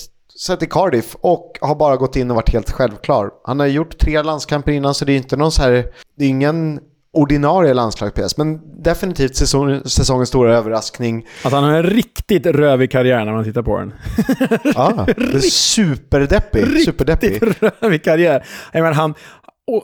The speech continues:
Speaker 2: han tillhör ju ändå Olympiakos i fyra säsonger, men blir utlånad till Shanti Kortrak Tröjden Lech Poznan. Fy fan.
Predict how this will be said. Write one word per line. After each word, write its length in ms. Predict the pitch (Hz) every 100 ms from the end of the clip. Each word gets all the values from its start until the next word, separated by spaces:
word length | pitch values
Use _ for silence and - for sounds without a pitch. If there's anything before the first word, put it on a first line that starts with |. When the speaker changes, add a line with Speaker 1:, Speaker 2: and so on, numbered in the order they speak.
| -
Speaker 2:
han 220 | 147 147
tillhör 380 | - 175 147 220
ju 60 | 277
ändå 120 | 165
Olympiakos 640 | 143 131 143 131 147 -
i 40 | 123
fyra 300 | 131 123 117
säsonger, 560 | 123 180 135 113 127 - _ _
men 340 | 139 139 143 143
blir 140 | 139
utlånad 480 | 151 127 147 143 135
till 260 | 131 123 120 _ _
Shanti 460 | - 202 190 - 180
Kortrak 680 | - 170 - 160 139 156 -
Tröjden 480 | 156 156 147 143
Lech 240 | 139 123 -
Poznan. 440 | 143 127 110 - -
Fy 340 | - - 113
fan. 580 | - - 120 110 -